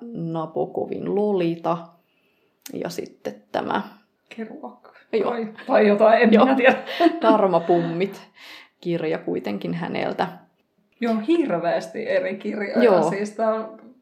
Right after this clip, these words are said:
Speaker 2: tämähän on tämmönen, nämä pitää lukea listaus jo suorastaan, kun nämä on kaikki ollut jonkun mielestä niin vaikuttavia, että
Speaker 1: Muutama jännäri sitten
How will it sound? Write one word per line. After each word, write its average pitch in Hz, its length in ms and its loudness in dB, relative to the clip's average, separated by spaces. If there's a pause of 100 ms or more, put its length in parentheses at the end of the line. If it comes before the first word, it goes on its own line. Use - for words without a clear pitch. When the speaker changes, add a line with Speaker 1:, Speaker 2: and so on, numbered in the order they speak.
(640)
Speaker 2:
tämähän 214 300 0
on 214 100 0
tämmönen, 196 400 -4 (160)
nämä - 380 -6
pitää 208 360 4
lukea 202 480 4
listaus - 500 -4
jo 220 100 -4
suorastaan, - 720 -8
kun - 180 -14
nämä - 120 -16
on 214 120 -12
kaikki 220 500 -12 (240)
ollut 214 280 -4
jonkun 214 340 -6
mielestä 254 440 -8
niin 240 200 -12
vaikuttavia, 277 680 -8
että - 240 -20 (200)
Speaker 1:
Muutama 175 360 -2
jännäri 170 760 0
sitten - 480 -8